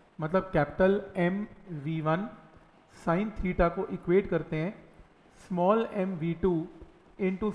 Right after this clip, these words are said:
sine theta से, ये कैंसिल हो गया, और वी टू की value क्या आ गई, Capital M into V one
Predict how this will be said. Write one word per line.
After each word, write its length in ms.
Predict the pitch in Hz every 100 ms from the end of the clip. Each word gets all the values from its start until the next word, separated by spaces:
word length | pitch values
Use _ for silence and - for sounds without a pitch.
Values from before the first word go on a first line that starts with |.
| -
sine 240 | 170 202 196
theta 300 | 170 156 151
से, 260 | 143 156 196 - - - - - - -
ये 160 | 170 202
कैंसिल 460 | 196 156 151 175
हो 100 | 170
गया, 220 | 165 170 208 - - - - - -
और 160 | 190 185 147
वी 160 | 175
टू 180 | 202 233
की 160 | 226 220
value 260 | 185 180
क्या 200 | 185 180 156
आ 40 |
गई, 200 | 156 165 196 - - - - -
Capital 420 | - 165 165 208 202 190
M 200 | 196 -
into 280 | 180 175 190
V 140 | 151 160
one 240 | 160 175